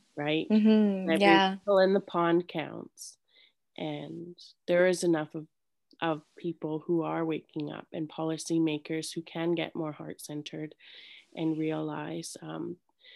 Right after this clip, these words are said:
Speaker 1: that the shifts that need to occur can happen on fundamental principle levels and different value systems that can become embedded into our social and political structures. But we're not there yet, but it, it is a-,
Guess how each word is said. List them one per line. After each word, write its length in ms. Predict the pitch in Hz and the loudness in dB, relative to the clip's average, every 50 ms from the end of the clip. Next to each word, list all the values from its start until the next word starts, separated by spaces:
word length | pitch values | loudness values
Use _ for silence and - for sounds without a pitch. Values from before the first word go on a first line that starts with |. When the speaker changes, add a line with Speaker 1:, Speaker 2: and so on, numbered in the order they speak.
| _ _ - | _ _ -6
Speaker 1:
that 160 | 185 175 - | -4 -4 0
the 80 | - 175 | 0 0
shifts 380 | - - - 190 190 190 - - | 2 2 4 2 2 2 0 -4
that 160 | - 160 165 | -4 -2 -2
need 200 | 165 160 156 151 - | 0 -2 -2 -4 -4
to 140 | - 160 | -6 -8
occur 680 | 147 147 - - - 240 240 233 208 175 165 156 151 - | -8 -8 -10 -8 -2 2 4 4 4 4 2 0 -2 -4
can 160 | - 180 175 165 | -4 -4 -4 -2
happen 400 | - 175 165 165 - 170 160 160 | -2 -2 -2 -2 -2 -2 -2 -2
on 140 | 156 156 147 | -2 -4 -6
fundamental 680 | - - 165 160 160 160 156 151 151 156 156 - 160 156 | -6 -4 -4 -2 -2 -2 -2 -4 -4 -6 -8 -10 -14 -14
principle 540 | _ - 160 156 - - 165 - 151 151 147 | _ -8 -8 -8 -8 -14 -14 -10 -8 -6 -6
levels 500 | 151 156 160 156 - - 170 170 - - | -4 -4 -6 -6 -8 -12 -12 -12 -8 -6
and 100 | 170 160 | -6 -6
different 360 | - 151 - - - - - | -6 -8 -8 -10 -12 -12 -10
value 340 | 156 151 151 151 147 131 - | -10 -8 -6 -6 -6 -6 -8
systems 680 | - - - - - - - 170 170 165 165 - - _ _ - - - _ _ - | -8 -10 -12 -12 -12 -12 -10 -8 -6 -6 -8 -8 -14 _ _ -20 -20 -20 _ _ -14
that 120 | - - - | -12 -10 -2
can 140 | - 170 | -2 -2
become 320 | 160 160 160 - - 170 165 | -2 -2 -4 -4 -2 0 0
embedded 540 | 156 156 151 - 160 156 147 156 151 147 156 | 0 0 0 0 -2 0 0 -2 -4 -4 -4
into 340 | 151 160 160 - - 165 156 | -4 -4 -4 -4 -8 -10 -10
our 240 | 151 151 151 165 _ _ - - - - _ - | -8 -8 -10 -12 _ _ -20 -20 -20 -20 _ -12
social 720 | - - - 185 175 165 - - 175 160 151 156 160 _ _ _ _ _ _ - | -6 0 4 4 4 4 2 -2 -2 -2 -2 -4 -6 _ _ _ _ _ _ -2
and 160 | 175 165 170 | -2 -2 -2
political 500 | - 175 160 156 151 160 - - - - | 0 -2 -2 -2 -2 -4 -8 -12 -14 -12
structures. 840 | - - - - 180 196 202 - - - - 180 185 180 - - - - | -12 -8 -2 0 0 0 0 -2 -6 -6 -6 -8 -10 -12 -14 -14 -14 -14
But 200 | 165 - - _ - - _ _ _ - | -14 -14 -14 _ -20 -20 _ _ _ -4
we're 160 | 180 180 175 | 0 0 2
not 260 | 170 151 - - 147 | 0 0 -2 -4 -2
there 260 | 160 160 170 180 180 175 | -2 0 2 2 2 0
yet, 400 | 160 147 135 - - _ - - - | 0 -2 -6 -10 -14 _ -20 -14 -12
but 120 | 160 147 | -10 -10
it, 120 | - - _ - - | -10 -12 _ -12 -8
it 160 | 180 165 165 | -8 -4 -2
is 220 | 160 156 151 - 156 | -2 -4 -4 -6 -8
a-, 220 | 143 151 160 | -10 -10 -10